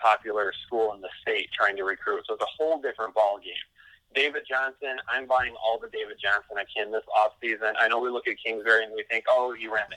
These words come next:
air raid offense. It's gonna be pass, pass, pass, pass." No, he is smart enough to know that David Johnson is the best player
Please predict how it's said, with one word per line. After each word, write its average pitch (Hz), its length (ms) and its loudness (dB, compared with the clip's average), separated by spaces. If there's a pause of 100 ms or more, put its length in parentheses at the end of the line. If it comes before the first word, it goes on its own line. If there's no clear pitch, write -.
(100)
air 113 100 6
raid 110 180 4 (200)
offense. 110 340 0 (380)
It's - 140 -8
gonna 110 120 0
be 98 60 -6
pass, 117 220 4 (100)
pass, 117 140 6 (100)
pass, 113 140 4 (100)
pass." 110 220 6 (380)
No, 104 340 2
he 147 120 -4
is 151 200 -2
smart 120 200 -2
enough 117 240 -4
to 117 60 -14
know 110 140 0
that 104 200 -4
David 127 300 0
Johnson 107 380 2
is 95 140 -10
the 101 80 -6 (100)
best 117 220 4 (120)
player 104 260 2